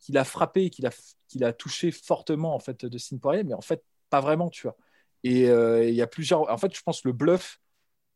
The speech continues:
a tenu à peu près jusqu'au début du, du, du deuxième round. Et à un moment donné, euh, je te dis, euh, le, le, le, le révélateur se fait, euh, sur la séquence de coups, où il est tellement hors de sa portée, tellement hors de sa, de sa position, parce qu'il veut pas rentrer, en fait, dans la,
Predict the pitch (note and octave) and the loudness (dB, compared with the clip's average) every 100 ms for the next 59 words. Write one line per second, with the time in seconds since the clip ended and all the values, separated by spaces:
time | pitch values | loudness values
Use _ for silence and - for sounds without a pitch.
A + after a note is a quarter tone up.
0 | _ B2 - D#3+ D#3+ F3 G#3 D3+ - C3 | _ -8 -2 0 4 6 6 4 0 -8
1 | - E3+ E3+ B2+ B2 - C3 A#2+ C#3+ C3+ | 0 2 2 -2 -12 -10 -8 -4 -6 -6
2 | D3 C3 A#2 A2+ G#2+ G#2 G2+ _ _ _ | -10 -10 -8 -10 -10 -12 -16 _ _ _
3 | _ _ _ _ - A2 A2+ A2+ B2 C3 | _ _ _ _ -20 -16 -14 -12 -4 -2
4 | C#3 B2 F3+ D3+ B2 A2+ A#2 A#2+ A#2+ B2+ | 0 0 0 2 2 0 0 -2 -2 -2
5 | D#3+ F3+ B2+ A#2 A2+ B2+ D3+ E3 A#2+ A2+ | 0 2 2 0 -2 -10 -2 0 0 0
6 | A2+ G#2+ G#2+ _ _ A#2+ A#2+ A#2+ A#2+ A2+ | -2 -2 -4 _ _ 0 2 4 4 4
7 | A2 A2 A2+ A#2 C3+ C3+ C3 F3+ E3+ - | 2 2 0 0 2 2 2 0 -4 -8
8 | B2 D#3 D3+ A#2+ - A#2 - C3 D3+ A#2+ | -6 -2 0 -2 -4 -6 -6 -8 -8 -8
9 | B2+ - G3+ - _ _ B2 B2 - F#3 | -8 -6 -10 -12 _ _ -4 -4 2 2
10 | F#3 G3 F3+ - E3+ D3 C3+ D3 C3+ D#3 | 4 2 2 2 0 0 -2 -2 -2 -4
11 | - E3+ _ _ _ _ _ _ D#3 D#3+ | -4 -6 _ _ _ _ _ _ 0 2
12 | D#3+ F3 E3 C3+ C3 - A#2+ A#2 A2+ A#2+ | 2 4 2 2 -2 0 0 0 -2 -6
13 | B2 C3+ C#3 C3+ - B2 - A#2 A2 A2+ | -6 -6 -6 -6 -6 -6 -10 -16 -12 -2
14 | F#3+ F3+ D3+ - D#3 C3 - B2 A2+ A2 | 2 2 0 -4 -6 -4 -8 -6 -4 -4
15 | G#2 G2+ | -4 -6